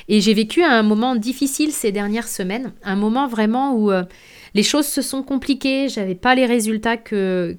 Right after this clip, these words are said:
que je voulais avoir. Vraiment, c'est, ça devenait, euh, tendu, j'avais des techni-, techniquement, c'était très compliqué, la technologie me jouait des tours, euh, avec un, un événement personnel en plus qui venait vraiment, euh, compliquer les choses. Donc, euh,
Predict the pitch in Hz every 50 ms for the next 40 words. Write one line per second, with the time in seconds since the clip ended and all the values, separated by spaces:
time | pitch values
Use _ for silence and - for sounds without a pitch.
0 | - _ - - 196 185 170 170 180 175 170 170 196 202 202 214 220 220 208 202
1 | 190 190 196 202 208 214 208 196 185 185 202 220 247 233 - - 185 175 170 -
2 | 190 180 175 175 185 190 196 208 226 226 220 196 180 175 - - 233 240 240 220
3 | 220 226 233 233 208 202 180 180 180 170 175 170 160 - - - - - - -
4 | - - - - 269 269 - 262 254 240 233 - - - 294 - 285 262 - -
5 | 269 247 247 247 262 247 - 175 - 185 175 175 - - - - 269 269 269 302
6 | 294 277 - 277 269 - - 277 269 269 254 208 185 - 226 214 226 233 220 220
7 | 226 208 226 226 214 208 202 180 196 214 214 208 196 214 208 214 - - 208 208
8 | 214 202 196 196 175 175 165 170 165 - - - _ _ _ - - - - _
9 | _ _ _ _ _ - - - 196 185 190 202 196 226 202 196 202 208 202 208
10 | 196 196 214 214 220 226 220 226 240 233 - - 233 233 240 240 226 214 214 -
11 | 214 202 - - - 208 180 190 202 202 190 202 214 240 247 269 285 294 269 226
12 | 202 190 185 - - - - - - - - - - - - 294 277 - 311 294
13 | 294 - 302 285 269 254 247 - - 254 247 254 254 240 214 208 208 208 202 -
14 | 214 202